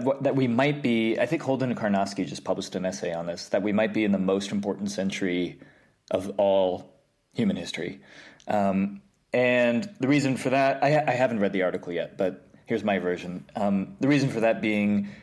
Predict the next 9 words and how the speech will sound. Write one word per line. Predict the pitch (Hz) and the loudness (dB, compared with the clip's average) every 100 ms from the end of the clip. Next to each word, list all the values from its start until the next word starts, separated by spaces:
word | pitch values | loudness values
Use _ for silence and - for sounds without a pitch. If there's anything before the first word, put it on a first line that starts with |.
| - | -6
we're | 117 | -4
seeing | - 120 113 | 0 0 2
enormous | 104 98 98 110 117 113 - - - | 2 2 2 2 2 0 -2 -12 -8
technological | - 117 110 101 101 - 110 104 101 - - - - | -6 -2 0 2 0 -2 0 0 -2 -8 -20 -20 -8
and | - - | -6 -4
societal | 101 104 101 104 | -2 0 2 2
change. | 98 98 95 143 147 - - - - _ | 0 0 0 0 -4 -10 -20 -20 -20 _
Um, | 104 98 95 92 92 - - _ _ _ - | 0 2 2 0 -4 -8 -18 _ _ _ -2
and | 120 110 113 107 107 | 0 2 2 0 0